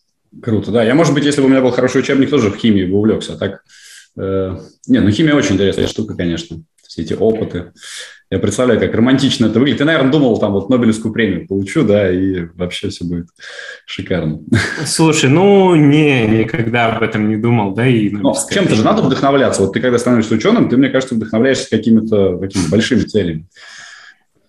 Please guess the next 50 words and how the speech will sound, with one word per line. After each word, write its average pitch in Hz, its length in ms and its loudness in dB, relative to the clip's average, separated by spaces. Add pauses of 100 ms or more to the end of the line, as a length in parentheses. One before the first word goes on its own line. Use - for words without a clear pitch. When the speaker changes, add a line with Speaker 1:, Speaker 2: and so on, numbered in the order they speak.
(420)
Speaker 2:
Ну, 147 280 4
вообще, 185 300 2 (260)
н-, 143 500 4
на 139 80 4
самом 143 300 0
деле, 139 220 2
классно, 131 720 -2 (240)
классная 135 340 -2
такая 123 240 -2
цель, 156 240 0
если 120 520 2
то, 123 120 0
что, 110 440 0
допустим, 104 320 -4
чем 113 200 -2
ты 113 80 -6
занимаешься, 110 480 0
что 107 180 -4
ты 104 520 2 (800)
там 104 200 0
изобрел, 120 800 2
получил, 113 520 2
разработал, 110 600 -2
оно 110 180 0
в 113 80 -2
итоге 113 300 -2
как-то 107 720 -4
где-то 110 300 -2
пригодилось. 107 640 0
То - 80 -4
есть 98 160 -2
это 110 160 -2
уже 127 180 0
было 104 200 0
бы 95 140 -6
круто, 101 260 -2
потому 110 320 -2
что 110 160 -2
на 110 80 0
самом 120 280 0
деле 113 160 2
много 113 280 2
ученых, 117 460 0
они 110 160 0
как 104 200 -4
бы 104 80 -4
работают 110 480 -2
в - 80 -14
стол, 165 480 0
да, 135 420 -2